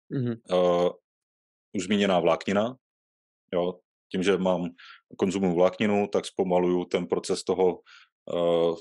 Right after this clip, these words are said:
Speaker 2: vstřebávání a tím se tolik nevyplavuje ten inzulín, takže zase vyplavuje se v menší míře.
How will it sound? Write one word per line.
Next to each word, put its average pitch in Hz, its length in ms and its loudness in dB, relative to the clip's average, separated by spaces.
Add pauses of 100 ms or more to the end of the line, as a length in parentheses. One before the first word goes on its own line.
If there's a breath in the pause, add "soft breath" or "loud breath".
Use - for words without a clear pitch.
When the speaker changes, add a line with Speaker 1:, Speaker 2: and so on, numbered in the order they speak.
(220)
Speaker 2:
vstřebávání 95 800 2
a - 80 -8
tím - 180 -8
se - 140 -10
tolik 85 200 -2
nevyplavuje 87 440 0
ten 73 220 -6 (380)
inzulín, 110 400 0 (200)
takže 87 220 -2
zase 87 320 0 (100)
vyplavuje 90 340 0
se - 140 -6
v - 40 -10
menší 85 280 -4
míře. 120 360 0